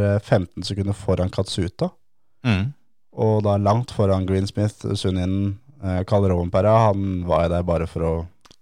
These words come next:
Speaker 2: Ja.
Speaker 1: kjøre til mål, så han skal vi ikke <laughs> regne så mye med. Men jeg synes liksom det at han, eh, han leverer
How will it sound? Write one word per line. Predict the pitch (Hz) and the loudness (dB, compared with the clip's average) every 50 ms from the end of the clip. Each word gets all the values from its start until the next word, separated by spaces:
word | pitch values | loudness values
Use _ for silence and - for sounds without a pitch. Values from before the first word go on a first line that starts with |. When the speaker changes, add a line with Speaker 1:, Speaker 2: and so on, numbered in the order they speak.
| _ | _
Speaker 2:
Ja. | - 104 110 107 | 2 4 4 4
Speaker 1:
kjøre | - - 98 85 80 - | 4 2 0 0 0 -4
til | 98 95 | -4 -2
mål, | 98 113 127 117 | 0 2 2 0
så | - - 107 | 0 0 -2
han | 104 95 98 | -2 -2 -4
skal | 98 - - 98 87 | -4 -4 -2 -2 -2
vi | 87 87 | -2 -4
ikke | - 92 90 87 87 85 87 90 | -4 -4 -2 -2 -2 -2 -2 0
<laughs> | 92 | 0
regne | 95 90 85 87 | -2 -2 -2 -4
så | - | -6
mye | 95 90 92 | -4 -4 -2
med. | 98 104 127 139 135 | -2 -2 0 0 0
Men | 127 123 117 - - - _ _ _ _ _ _ _ _ _ _ _ - | -2 -2 -4 -6 -14 -20 _ _ _ _ _ _ _ _ _ _ _ -6
jeg | 127 127 - | -6 -4 -2
synes | - 120 113 - - | -2 -2 -2 -2 -2
liksom | - 135 123 - 123 | -2 -2 -2 -2 0
det | 113 107 110 | 2 2 4
at | 104 107 - | 4 2 2
han, | - 113 107 117 104 107 107 107 107 | 0 0 0 2 0 0 0 0 0
eh, | 110 107 110 107 104 104 104 104 101 101 101 101 98 101 95 - - - - | 0 0 0 0 0 0 0 -2 -2 -2 -4 -4 -6 -8 -10 -14 -16 -10 -6
han | 117 117 117 | -2 -2 0
leverer | 113 117 110 101 92 87 87 87 104 113 117 123 127 | 0 0 0 0 0 -2 -2 0 0 -2 -2 -2 -6